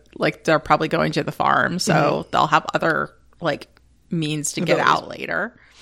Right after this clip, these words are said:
Speaker 2: Yeah, like, he probably could have fought and gotten away on his out. own,
Speaker 1: Right.
Speaker 2: he would have left Will.
Speaker 1: Yeah, he definitely could have gotten away on his own,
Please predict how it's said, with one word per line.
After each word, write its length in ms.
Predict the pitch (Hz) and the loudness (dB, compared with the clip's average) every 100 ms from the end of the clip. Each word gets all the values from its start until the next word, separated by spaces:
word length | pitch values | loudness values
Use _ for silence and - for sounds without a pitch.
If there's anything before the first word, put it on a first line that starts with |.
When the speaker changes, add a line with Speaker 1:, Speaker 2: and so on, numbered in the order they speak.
| - | 2
Speaker 2:
Yeah, 140 | 220 | 4
like, 220 | 196 185 | 6 2
he 260 | - 190 190 | 0 -4 -4
probably 420 | 180 180 170 170 | 0 0 2 0
could 120 | 156 | -2
have 80 | 143 | -2
fought 200 | - 135 | 0 -2
and 80 | 160 | -2
gotten 220 | 139 - | -6 -4
away 160 | 151 143 | -4 -4
on 100 | 135 | -6
his 140 | 135 - | -8 -10
out. 220 | 131 - - - _ - | -10 -14 -18 -20 _ -4
own, 60 | |
Speaker 1:
Right. 260 | 214 320 180 | 2 4 2
Speaker 2:
he 60 | 156 | -4
would 100 | - | -16
have 120 | - | -18
left 240 | - - - | -20 -20 -8
Will. 80 | 247 | 2
Speaker 1:
Yeah, 220 | 240 170 | 2 2
he 180 | 220 262 | -4 -2
definitely 320 | 262 277 269 | 0 0 0
could 100 | 254 | -2
have 140 | 226 190 _ - - | -4 -6 _ -14 0
gotten 200 | 202 - | 0 2
away 140 | 185 180 | 0 0
on 80 | 175 | -2
his 120 | 175 | -6
own, 420 | 175 170 165 165 | -4 -4 -4 -8